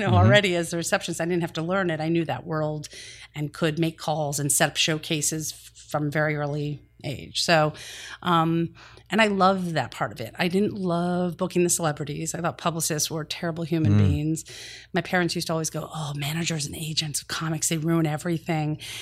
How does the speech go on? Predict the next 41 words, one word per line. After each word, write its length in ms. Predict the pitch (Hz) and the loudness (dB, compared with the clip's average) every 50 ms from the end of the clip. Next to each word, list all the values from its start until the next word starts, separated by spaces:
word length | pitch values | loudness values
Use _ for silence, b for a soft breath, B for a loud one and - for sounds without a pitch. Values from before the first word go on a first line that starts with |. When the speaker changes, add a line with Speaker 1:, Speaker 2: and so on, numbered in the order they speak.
| B B - | B B 0
Speaker 1:
And 160 | - 180 180 | 2 4 4
then 100 | 175 185 | 4 4
when 100 | 190 180 | 4 2
I 60 | 170 175 | 0 0
started 220 | - - 190 180 | 0 0 -2 0
dealing 220 | 170 175 165 156 | 0 0 0 0
with 60 | 151 - | -2 -2
publicists, 460 | - 165 160 165 156 - 160 143 - | -4 -2 -2 0 -2 -2 -2 -2 -4
I 40 | 139 | -4
would 100 | 147 147 | -4 -4
tell 200 | - - 160 156 | -2 -2 2 2
<laughs> 80 | 160 151 | 2 2
my 40 | 147 - - | 0 -2 -6
parents, 360 | - - - 180 185 175 - | -6 -4 -2 -2 -2 -2 -6
I'd 120 | 185 175 170 | -8 -6 -6
be 60 | 160 | -6
like, 180 | 143 147 B B B B B B | -8 -8 B B B B B B
"You 120 | - - 156 | -14 -12 -8
think 200 | - 185 202 151 143 | -4 -2 -2 0 2
managers 460 | 165 175 180 170 160 170 156 151 - | 2 2 2 2 2 0 -2 -2 -4
or 80 | 151 - | -2 0
agents, 400 | 196 180 180 175 170 208 208 - | 0 0 2 2 2 2 2 2
that 120 | 175 170 170 | 0 -2 -2
wait 180 | 185 185 180 | -4 -6 -4
till 100 | - 208 | -4 -2
you 60 | 180 | 0
meet 180 | 170 165 160 - | 0 0 -2 -2
publicists. 540 | - - - 202 220 196 - - - - - | -6 -6 -6 -4 -2 -2 -2 -2 -4 -4 -4
They're 120 | - - - | -4 -6 -6
the 140 | - 220 | -8 -8
worst." 560 | 214 - - 294 - - - 302 - - - - - 285 - - | -4 -2 0 0 2 2 2 2 2 2 0 2 2 0 0 0
<laughs> 180 | - - - - | -4 -8 -4 2
Speaker 2:
How, 240 | - 117 127 139 156 151 131 117 | 4 6 8 8 6 6 4 4
how 100 | 110 123 | 6 6
did 160 | 123 123 117 | 6 6 6
you 80 | 120 | 6
deal 160 | 104 110 139 165 | 6 8 6 6
with 100 | - - | 4 2
them? 220 | 92 101 101 - b b b b b b b b b b b b | -2 -4 -6 -8 b b b b b b b b b b b b
And 120 | - 120 110 | 4 4 6
how, 160 | 131 - | 6 4